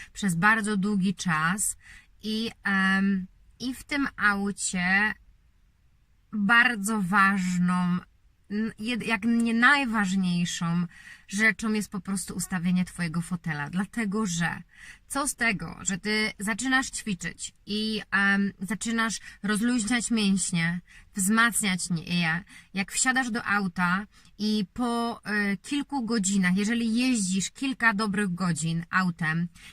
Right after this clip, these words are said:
i Twoja pozycja kręgosłupa jest nieprawidłowa, to Twoje mięśnie z powrotem ze-, s-, s-,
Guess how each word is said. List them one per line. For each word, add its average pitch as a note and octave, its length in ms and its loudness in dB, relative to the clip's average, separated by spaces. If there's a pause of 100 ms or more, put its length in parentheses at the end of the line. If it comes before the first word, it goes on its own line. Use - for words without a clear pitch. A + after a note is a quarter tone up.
(160)
i G3+ 340 -2
Twoja A#3 340 0
pozycja A3 600 0
kręgosłupa G#3+ 600 -2
jest G3 180 0
nieprawidłowa, G3 840 2 (220)
to C#4 120 -8
Twoje D4 300 -2
mięśnie G3+ 420 0
z - 80 -4
powrotem F#3+ 640 -2 (360)
ze-, G#3+ 320 0
s-, - 220 -2 (180)
s-, G#3 380 -4